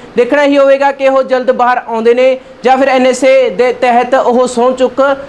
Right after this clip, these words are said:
ਸਮਾਗਮ ਤੋਂ ਬਾਅਦ ਦੁਬਾਰਾ ਜੇਲ੍ਹ ਦੇ ਵਿੱਚ ਜਾਂਦੇ ਨੇ, ਖਡੂਰ ਸਾਹਿਬ ਦੇ ਵਿੱਚ ਆ ਕੇ ਉੱਥੇ ਸਹੁੰ ਚੁੱਕਣਗੇ ਜਾਂ ਫਿਰ ਅੰਮ੍ਰਿਤਸਰ ਦੇ ਵਿੱਚ ਜਾ ਕੇ ਸਹੁੰ ਚੁੱਕਣਗੇ। ਉਹ, ਉਹਨਾਂ ਦੇ ਉੱਤੇ ਐਨ ਐਸ ਏ ਲੱਗ ਚੁੱਕੀ ਸੀ ਤੇ ਇੱਕ ਸਾਲ ਪੂਰਾ ਹੋਣ ਤੋਂ ਬਾਅਦ ਐਨ ਐਸ ਏ ਇੱਕ ਸਾਲ ਦੀ ਹੋਰ ਵਧਾ ਚੁੱਕੀ ਸੀ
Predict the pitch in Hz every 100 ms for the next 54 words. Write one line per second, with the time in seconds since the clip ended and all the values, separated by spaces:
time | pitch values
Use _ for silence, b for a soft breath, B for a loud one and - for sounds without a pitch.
0 | B - 226 220 226 247 247 240 226 247
1 | 254 214 220 220 247 226 226 233 254 247
2 | 208 208 196 196 180 - - 220 269 269
3 | 285 269 262 254 247 226 208 247 240 240
4 | 262 240 233 233 233 254 247 240 247 233
5 | 233 233 247 247 - - 170 233 233 226
6 | 208 208 226 220 214 214 214 226 220 B
7 | B B - - 269 302 320 311 294 294
8 | 285 277 254 254 247 254 233 226 247 240
9 | 247 247 269 277 269 - - - - -
10 | - 254 277 277 269 269 254 269 262 262
11 | 269 233 220 247 254 277 277 B 233 254
12 | 262 269 285 269 - 277 269 277 196 254
13 | 285 285 277 262 226 247 269